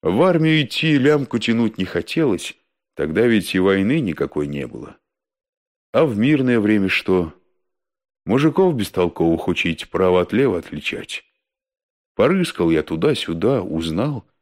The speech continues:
Ищут, кто иностранные языки и обычаи знает, а также иностранцев, кто добро по-русски говорить и писать умеет, чтоб на новую службу брать для заграничного проживания.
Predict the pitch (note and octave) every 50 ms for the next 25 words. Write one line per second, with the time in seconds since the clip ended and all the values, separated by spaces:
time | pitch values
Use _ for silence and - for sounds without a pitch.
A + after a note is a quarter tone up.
0 | _ _ _ _ _ _ _ _ - F3 G3+ F3 - - - F3 D3+ - - -
1 | - - - F3 F3 D#3+ C#3+ C#3 B2 - - C#3 D#3+ D3+ C#3 C3 B2+ B2 B2 A#2+
2 | A2+ A#2+ A#2 A2 - - E3+ D#3+ D3 - - A#2+ C#3 C3+ C3 C#3 E3 - - -
3 | D#2+ - - E2+ D#2 D2 C#2+ C#2 - - _ _ _ _ _ _ _ _ - B2+
4 | - G#3+ A3 F#3 D3+ C#3+ E3+ E3 B2+ A#2 G#2+ - - - E2+ F2 F2 F2 E2+ -
5 | - F2+ - - - - D3+ D3+ A2 G2 E3 F3 D3 G#2+ G2 G2 F2 - - G2
6 | - - F2 - - - B2+ A#2 A2 G#2+ A2 A2 A2 G#2+ G2+ - F#2+ F2+ G2+ F#2
7 | - - E2 D2 - - C#2+ D2 C#2+ C#2 C#2 C#2 C#2+ - - - _ _ _ _
8 | _ _ _ _ _ - - - C3+ B2+ G#2+ - A#2 B2 B2 C3+ C3 B2+ A#2 B2
9 | B2 A#2 - - C3+ C3 G2+ F2+ D2+ D2 C#2 C#2 D2+ C#2+ C#2 - - - - A2+
10 | D3 D#3 C3+ C#3 B2+ C3+ D3 C3 G#2+ E2 - - - E2 D#2+ D#2 - F2 F2+ F#2
11 | F#2+ E2+ D#2 C#2+ C#2 B1+ B1+ B1 - -